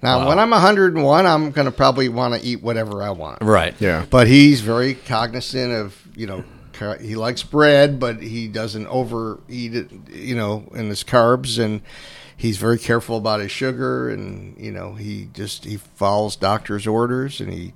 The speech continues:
Speaker 1: does as much exercise as he can do at these, at this point of his life. Um, and, uh, he's very disciplined and always has been, and that's reflected in how hard a worker I think he was, pre-,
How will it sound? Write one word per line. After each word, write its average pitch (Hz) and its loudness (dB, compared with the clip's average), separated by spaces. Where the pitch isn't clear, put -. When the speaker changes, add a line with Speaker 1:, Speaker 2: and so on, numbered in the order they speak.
Speaker 1:
does 98 -6
as 98 -12
much 104 -4
exercise 104 -6
as 101 -12
he 110 -8
can - -16
do 107 -10
at 104 -16
these, 104 -12
at 104 -14
this 104 -14
point 107 -10
of 104 -12
his 107 -10
life. 113 -4
Um, 98 -4
and, 104 -6
uh, 92 -4
he's 113 -6
very 147 6
disciplined 101 -2
and 110 -4
always 107 2
has 107 2
been, 95 -4
and 92 -6
that's - -10
reflected 101 -4
in 90 -8
how 95 -6
hard 98 -2
a 98 -2
worker 92 -4
I 82 -4
think 92 -10
he 98 -6
was, 95 -4
pre-, - 0